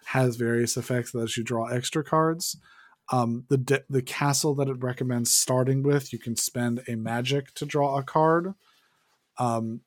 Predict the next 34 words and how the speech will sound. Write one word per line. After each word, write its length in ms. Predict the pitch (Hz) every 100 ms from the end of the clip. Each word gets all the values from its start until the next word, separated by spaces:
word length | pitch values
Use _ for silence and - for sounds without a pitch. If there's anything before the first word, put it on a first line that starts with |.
| -
so, 500 | - - 117 110 110 _ _ _ _ _ _ _ - -
you 60 |
know, 80 | 101
there 200 | 107 123 120
are, 320 | 117 107 110 - _ _ -
there 100 | 139
are 200 | 143 135
things 720 | - - 185 196 196 190 - 127
to 140 | -
do 500 | 143 123 156 151 123
with 300 | 107 107 98
it, 300 | 104 131 - - _ _ _ _ _ _ _ -
uh, 200 | 123 117
to 120 | 117
be 100 | 127
able 180 | 123 120
to 100 | 123
make 300 | 123 120 117
that 300 | 123 113 110 _ _ _ _ _ _ _ _ _ _ _ -
curve 580 | - 160 151 135 113 113 -
a 80 | 123
bit 260 | 120 123
easier. 520 | 123 117 127 147 170 - - - -
But 120 | 135
yeah, 280 | 131 165 135 -
in 140 | 139 -
essence, 560 | 156 - 123 120 - _ _ _ _ -
it's 120 | 127
forcing 540 | - - 151 143 - 135
you 140 | 127
to 80 | 123
get 240 | 120 131 131
in 200 | 147 135
there 180 | 123